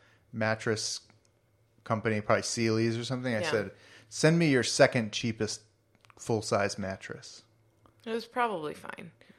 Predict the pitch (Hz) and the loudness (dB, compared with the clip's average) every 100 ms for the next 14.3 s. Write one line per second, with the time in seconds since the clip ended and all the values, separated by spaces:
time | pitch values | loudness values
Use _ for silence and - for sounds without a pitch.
0 | _ - 131 135 143 143 - - _ 202 | _ -8 -6 -6 -8 -12 -14 -20 _ -18
1 | - 233 214 - - - 262 226 202 - | 0 6 6 4 -6 2 4 4 2 -6
2 | _ 240 - 240 196 - 294 302 - 285 | _ -10 -8 -10 -10 -4 -6 -2 2 4
3 | 277 254 269 294 311 254 233 190 - - | 4 4 2 2 0 -2 -4 0 2 2
4 | - - _ - - 214 190 185 - - | -2 -18 _ -20 -8 4 4 2 -18 -20
5 | _ - 214 196 226 254 277 262 220 - | _ -8 -6 4 4 6 2 0 -2 -4
6 | 208 240 277 269 254 202 - _ _ _ | 0 2 2 0 -2 -4 -14 _ _ _
7 | _ _ - - 214 214 208 - 185 151 | _ _ -10 -2 0 0 0 0 0 -2
8 | 143 - - - _ _ _ - _ - | -6 -8 -10 -10 _ _ _ -20 _ -6
9 | - 226 240 247 240 208 190 180 170 165 | 2 4 6 4 4 2 8 8 8 4
10 | - - - - - 190 175 156 151 - | -2 -8 -12 -6 -4 0 0 2 0 0
11 | 175 185 190 185 175 - - 311 311 - | 0 4 4 4 0 0 6 6 6 -2
12 | 202 170 175 170 180 175 165 151 - - | -2 -2 -4 2 8 8 8 2 -4 4
13 | 226 214 - 156 151 147 135 135 139 - | 4 2 0 2 2 0 2 0 -6 -8
14 | - - | -8 -10